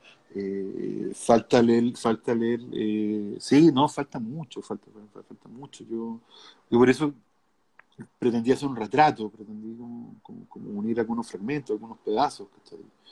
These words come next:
Eh, pero falta mucho, y, y yo creo que, pero también, yo creo que a-, antes de, de, de, más allá o más acá, de, de, de que falte mucho conocerlo a él,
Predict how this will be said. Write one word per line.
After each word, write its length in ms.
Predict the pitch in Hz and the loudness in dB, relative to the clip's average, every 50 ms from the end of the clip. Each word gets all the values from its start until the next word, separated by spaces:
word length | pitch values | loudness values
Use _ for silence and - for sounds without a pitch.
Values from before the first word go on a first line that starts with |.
| - - - - - _ _ _ _ _ | -20 -20 -20 -20 -20 _ _ _ _ _
Eh, 140 | - 95 92 95 95 95 95 95 90 50 85 - - - - - - - - - _ _ _ - | -14 -12 -12 -12 -12 -12 -12 -12 -10 -10 -10 -10 -10 -12 -12 -12 -14 -14 -16 -18 _ _ _ -2
pero 160 | 98 101 98 | 0 0 0
falta 260 | - 113 104 - 101 | -2 -4 -4 -2 -2
mucho, 380 | 92 104 147 151 127 - - 101 | 0 0 0 0 0 0 0 2
y, 60 | 101 | 2
y 280 | 98 - - 101 101 | 0 0 0 0 4
yo 100 | 104 113 | 6 8
creo 160 | 117 120 127 131 | 8 8 8 8
que, 160 | 135 135 127 - - - - - _ _ _ _ | 6 4 2 -2 -8 -18 -20 -20 _ _ _ _
pero 120 | - 147 143 | 4 6 8
también, 320 | 160 180 240 269 214 - - | 10 10 8 8 4 -2 -4
yo 140 | 160 147 180 | 2 4 6
creo 160 | 220 240 226 | 6 6 4
que 60 | 214 | 2
a-, 100 | 220 226 208 | 2 2 0
antes 320 | 196 196 196 - 240 214 | -2 -2 0 0 0 0
de, 100 | 214 208 175 160 | 0 -2 -4 -8
de, 200 | - - - - - - | -12 -14 -14 -14 -14 -12
de, 120 | - - - - _ _ - _ _ _ - - - - - - | -12 -12 -14 -14 _ _ -20 _ _ _ -12 -10 -10 -10 -10 -6
más 320 | 120 123 127 147 170 190 202 | -2 2 4 4 6 6 4
allá 360 | 190 175 175 190 208 214 202 | 4 4 4 6 6 4 2
o 60 | 180 | 0
más 240 | 160 160 165 165 170 | -2 -6 -6 -6 -6
acá, 720 | 156 - 160 160 165 180 185 - 208 202 95 - 131 131 - - - | -8 -8 -10 -10 -8 -6 -6 -6 -6 -8 -10 -10 -10 -12 -14 -16 -8
de, 300 | 143 131 131 131 139 - - - - - - | -6 -4 -4 -4 -6 -10 -14 -18 -18 -14 -12
de, 120 | 131 123 120 - | -12 -12 -10 -10
de 80 | 113 120 | -10 -8
que 120 | 123 123 | -8 -4
falte 260 | - 151 147 - 151 | -4 -4 -4 -4 -6
mucho 240 | 151 160 160 - 170 | -8 -6 -6 -6 -6
conocerlo 460 | 160 143 135 - - 165 170 147 123 | -6 -6 -6 -4 -2 0 2 4 4
a 40 | 135 | 4
él, 140 | 170 190 | 4 2